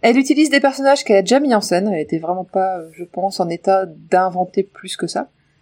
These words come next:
Les Beresford, mais on voit qu'elle les utilise avec plaisir. Elle s'éclate à le faire.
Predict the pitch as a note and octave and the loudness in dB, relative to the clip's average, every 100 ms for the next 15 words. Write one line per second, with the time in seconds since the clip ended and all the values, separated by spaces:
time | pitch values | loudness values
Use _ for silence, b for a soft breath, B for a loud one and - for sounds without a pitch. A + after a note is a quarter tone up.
0 | _ _ - G3 F#3+ G#3 F#3+ - C4 C#4 | _ _ -2 2 2 2 0 0 2 2
1 | G#3 G#3 G3+ B3+ C4+ F#3 F#3 A#3 A3+ G3+ | 0 -2 0 0 0 -4 -4 -6 0 0
2 | G3+ F#3+ E3+ D#3 - _ _ - E3+ - | 0 -10 -10 -14 -18 _ _ -16 -14 -12
3 | E3+ F#3+ E3+ D#3+ - - | -8 -6 -6 -8 -12 -16